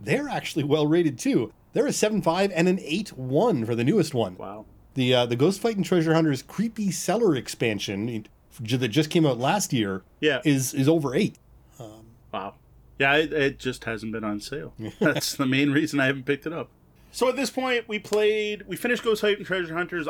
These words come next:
Speaker 2: I was good to go. I was like, "All right, what are we playing next?" And then Sean pointed out it was already ten thirty.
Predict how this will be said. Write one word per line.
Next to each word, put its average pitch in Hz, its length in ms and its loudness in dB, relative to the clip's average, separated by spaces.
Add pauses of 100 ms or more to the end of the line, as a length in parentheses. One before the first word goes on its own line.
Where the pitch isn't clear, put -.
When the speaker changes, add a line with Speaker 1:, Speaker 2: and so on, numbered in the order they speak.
Speaker 2:
I 220 140 2
was 214 160 -6
good 208 120 0
to 147 60 -10
go. 143 320 -2
I 147 180 -2
was 160 180 -6
like, 139 220 -2
"All 170 120 0
right, 214 180 2
what 226 100 2
are 220 60 4
we 208 80 2
playing 208 300 -4
next?" 190 260 -2
And 156 60 -2
then 147 80 -2
Sean 175 260 -6
pointed 147 380 -2
out 143 180 2
it 143 100 0
was 143 140 -8
already 185 200 -4
ten 175 260 -6
thirty. 131 340 -4